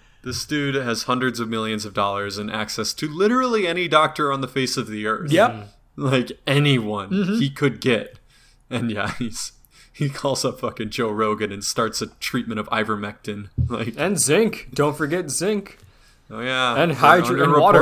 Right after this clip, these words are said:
Speaker 1: underreporting.
Speaker 3: Yeah, hydrating. Yeah.
Speaker 1: <sighs> You're underreporting the fact that we don't drink enough water and don't get our vitamins.
Speaker 3: <laughs> What the fuck you talking about, Aaron Rodgers?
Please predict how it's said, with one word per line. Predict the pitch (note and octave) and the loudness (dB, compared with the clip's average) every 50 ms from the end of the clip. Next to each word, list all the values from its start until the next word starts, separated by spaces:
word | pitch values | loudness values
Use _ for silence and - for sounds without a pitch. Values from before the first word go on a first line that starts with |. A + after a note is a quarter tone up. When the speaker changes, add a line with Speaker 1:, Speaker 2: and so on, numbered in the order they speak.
| D#3 | 8
Speaker 1:
underreporting. | D3 C#3+ C#3 B2+ A#2+ A#2 D3 D3 | 6 4 2 2 0 -2 -2 0
Speaker 3:
Yeah, | C#3+ B2 | 2 4
hydrating. | C3+ G3 A3 F3 E3+ C#3+ B2 A2+ A2+ A2 G#2+ A2 - - - - - | 4 4 4 2 2 0 0 0 -2 -4 -6 -8 -14 -18 -20 -18 -10
Yeah. | D3 D3+ D3+ B2+ A#2 A#2 A#2 - - | -4 -2 -2 0 -2 -2 -6 -8 -10
Speaker 1:
<sighs> | - C#3 | -8 -4
You're | C3+ E3 F3+ | -2 -2 0
underreporting | F3 F3 E3+ E3+ D3+ C3 C#3+ D#3+ F#3+ F3+ E3+ D#3+ D3 | 2 4 6 6 6 6 6 6 6 6 6 4 2
the | C3+ | 0
fact | C3 - C#3+ C#3+ C3+ - | 2 4 2 2 2 0
that | D3 A#2+ | -2 -2
we | A#2+ C3+ C3+ | 0 0 0
don't | C3 C3 | 0 0
drink | B2+ - C3+ B2+ A#2+ - | -2 -4 -4 -4 -2 -2
enough | B2 A#2 A2+ - - | -4 -4 -6 -10 -10
water | A2+ G#2 A2+ B2+ B2+ A#2+ A2 G#2+ G#2 | -6 -2 0 0 2 2 0 0 0
and | G2+ G2 G2 A2 | -2 -4 -2 -2
don't | A#2 A#2 - B2+ | -4 -4 -4 -4
get | B2 A2+ | -4 -4
our | A#2 A2+ G#2+ | -4 -4 -4
vitamins. | - A#2+ A2 A#2 C3 B2 G#2+ G2 F#2+ | -4 -4 -4 -2 -2 -4 -4 -6 -10
Speaker 3:
<laughs> | G2 | -10
What | G2 | -10
the | - A2 | -8 -6
fuck | - - - D3+ C#3 - - | -4 -2 -2 -2 -2 -4 -6
you | D#3 C#3+ | -8 -8
talking | C3+ - - - C3 B2+ - - C3+ A#2+ | -8 -6 -4 -4 -4 -4 -4 -6 -8 -8
about, | A#2 G#2+ G#2+ - B2+ A2+ A#2 - | -8 -8 -4 -4 -4 -4 -4 -4
Aaron | B2+ G#2+ - B2 A#2+ B2 B2+ | -6 -6 -6 -8 -8 -8 -8
Rodgers? | B2 A#2 A2 A2+ A2 C3+ B2 - - - - - - | -6 -6 -6 -8 -8 -10 -10 -10 -12 -12 -12 -12 -12